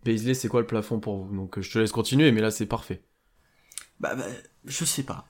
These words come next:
Speaker 2: Euh, en fait, le
Speaker 1: <laughs>
Speaker 2: Non, mais vraiment, c'est... On... toi et moi, on... on a galéré quand on a de, essayé de trouver une comparaison, euh, à Bazley, parce que, en fait, il a un profil qui est tellement bien pour la N B A en deux mille vingt.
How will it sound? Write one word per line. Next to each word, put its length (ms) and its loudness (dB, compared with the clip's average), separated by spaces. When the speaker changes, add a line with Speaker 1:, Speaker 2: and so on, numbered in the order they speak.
Speaker 2:
Euh, 720 -2
en 160 -6
fait, 320 -2
le 240 6
Speaker 1:
<laughs> 880 -2
Speaker 2:
Non, 260 10
mais 240 8
vraiment, 460 2
c'est... 380 -6
On... 200 -4
toi 240 4
et 60 6
moi, 340 2
on... 280 0
on 80 2
a 100 2
galéré 500 0
quand 240 -4
on 140 2
a 80 2
de, 320 -2
essayé 440 2
de 60 -6
trouver 440 0
une 120 2
comparaison, 960 0
euh, 380 -6
à 140 -6
Bazley, 540 -2
parce 260 0
que, 200 2
en 220 0
fait, 320 -4
il 120 0
a 40 0
un 100 0
profil 600 -10
qui 180 -2
est 260 -2
tellement 440 2
bien 280 0
pour 200 -4
la 60 2
N 180 4
B 200 -2
A 60 -2
en 80 -2
deux 140 0
mille 200 -2
vingt. 160 -6